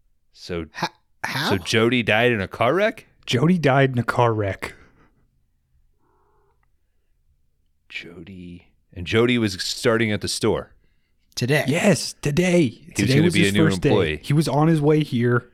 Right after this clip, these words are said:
Speaker 3: He died in a car wreck.
Speaker 1: Who called you?
Speaker 2: Yeah.
Speaker 3: Coroner.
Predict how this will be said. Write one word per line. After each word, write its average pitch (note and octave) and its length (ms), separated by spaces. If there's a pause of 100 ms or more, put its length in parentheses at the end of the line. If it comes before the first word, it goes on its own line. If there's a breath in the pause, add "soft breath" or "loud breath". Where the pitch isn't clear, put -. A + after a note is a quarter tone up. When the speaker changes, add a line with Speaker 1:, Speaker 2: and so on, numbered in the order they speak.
(160)
Speaker 3:
He B2 140
died A2+ 300
in A#2+ 60
a A#2+ 40
car G#2+ 260
wreck. F#2 380
Speaker 1:
Who B2 140
called C3+ 320
you? B2 260 (680)
Speaker 2:
Yeah. G3 220 (520)
Speaker 3:
Coroner. C#3 580